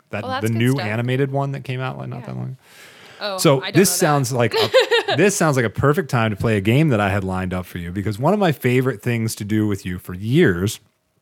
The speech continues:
Speaker 1: and I'm sure your repertoire has grown quite a bit, uh, over the last few months and, uh, over quarantine of watching movies.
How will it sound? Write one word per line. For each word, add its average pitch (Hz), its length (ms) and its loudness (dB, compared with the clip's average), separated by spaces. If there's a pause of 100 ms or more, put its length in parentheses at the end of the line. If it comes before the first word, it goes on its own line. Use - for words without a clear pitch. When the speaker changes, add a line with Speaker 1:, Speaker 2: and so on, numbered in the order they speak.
(300)
Speaker 1:
and 123 100 -2
I'm 110 120 -2
sure 165 280 -2
your 123 160 0
repertoire 92 840 -6 (240)
has 101 200 -4
grown 139 520 0
quite 104 240 -2
a 92 40 -8
bit, 82 320 -10 (240)
uh, 98 220 -6
over 110 180 -4
the 107 80 -4
last 101 280 -6
few 139 180 -6
months 110 500 -6
and, 101 580 -4
uh, 98 280 -4
over 95 260 -6
quarantine 90 840 -6 (240)
of 101 140 -6
watching 98 400 -4
movies. 113 440 0